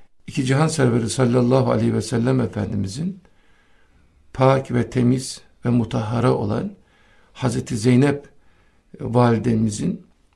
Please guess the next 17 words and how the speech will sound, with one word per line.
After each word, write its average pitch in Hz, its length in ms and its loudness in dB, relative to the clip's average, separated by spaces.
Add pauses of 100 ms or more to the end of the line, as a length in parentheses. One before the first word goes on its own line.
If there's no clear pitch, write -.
(520)
eşiyle 135 460 4
alakalı, 120 720 0 (920)
e, 139 40 -10 (240)
esire 135 480 0
bedel 139 340 4
verilmesi 107 600 -2
ve 135 260 -2
Hazreti 120 380 -2
Zeynep 120 440 2 (260)
radıyallahu 110 680 -2
anh'ın 120 540 -2 (300)
gerdanlığını 120 720 2 (260)
fidye 127 360 -2
olarak 127 380 0
göndermesi 131 600 2
bahsi 104 360 -4
vardı. - 380 -4